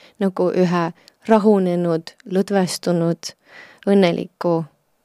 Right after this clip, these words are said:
terve inimese füsioloogia töötab. Ja kui üks organ on mõjutatud, on ka teised organid juba mõjutatud ja nende töö. Et siis võib-olla, kui sa oled stressis, äh,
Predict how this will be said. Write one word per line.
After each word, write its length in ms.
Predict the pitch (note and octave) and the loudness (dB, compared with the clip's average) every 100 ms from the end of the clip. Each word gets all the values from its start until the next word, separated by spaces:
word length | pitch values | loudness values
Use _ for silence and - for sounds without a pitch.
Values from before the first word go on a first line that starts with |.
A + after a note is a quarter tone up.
| - | -2
terve 300 | G3+ F#3+ F3+ | 0 2 2
inimese 580 | F3 E3 D3+ D#3 D#3+ D#3+ - _ _ | 0 -2 -4 -4 -2 -4 -8 _ _
füsioloogia 720 | - G3 F3+ F3 F3 E3 E3 | -2 0 2 2 2 -2 -4
töötab. 440 | F3+ E3+ E3 - - _ _ | -6 -6 -8 -14 -20 _ _
Ja 240 | F#3+ F#3+ F#3 - | -2 0 -2 -4
kui 200 | - A3+ - D4 | 0 2 4 2
üks 240 | D4+ - | 2 2
organ 520 | A#3+ A3+ F#3 - D#3+ D#3 _ _ _ - | 4 4 0 -6 -8 -10 _ _ _ -2
on 180 | F#3+ F#3+ | 2 4
mõjutatud, 640 | A3 F3+ - D#3 - C#3 - _ _ _ | 4 4 -2 -8 -6 -10 -10 _ _ _
on 180 | - A3 | 0 2
ka 120 | F#3+ F3+ | 2 -2
teised 380 | E3+ E3+ F3+ F#3+ | -2 -4 -2 0
organid 460 | F3+ F3+ G3 F#3+ | -2 -2 -2 -2
juba 160 | G3+ G#3+ | 0 2
mõjutatud 560 | A3+ A3+ A3 A3 A3+ A3 | 4 4 0 -8 -8 -4
ja 60 | |
nende 300 | A3 A3 A3 A3 | 0 0 0 0
töö. 260 | A3+ B3+ C#4+ _ _ _ _ _ _ _ _ _ _ _ - | 2 2 0 _ _ _ _ _ _ _ _ _ _ _ -6
Et 140 | - G3 | -4 -2
siis 260 | A3 G#3 - - _ _ _ _ _ _ _ - | 0 0 -2 -12 _ _ _ _ _ _ _ -4
võib-olla, 580 | G#3+ D#4 C#4 A3+ G#3 G3+ | 4 4 4 2 2 0
kui 160 | A3 | 0
sa 140 | G#3+ A3 | 0 0
oled 160 | G#3+ - | -2 -4
stressis, 680 | - C4+ B3 - E3+ - - _ _ _ _ _ _ - | -2 -2 0 -2 -4 -6 -12 _ _ _ _ _ _ -2
äh, 320 | F#3+ F3+ F3+ | 0 0 -2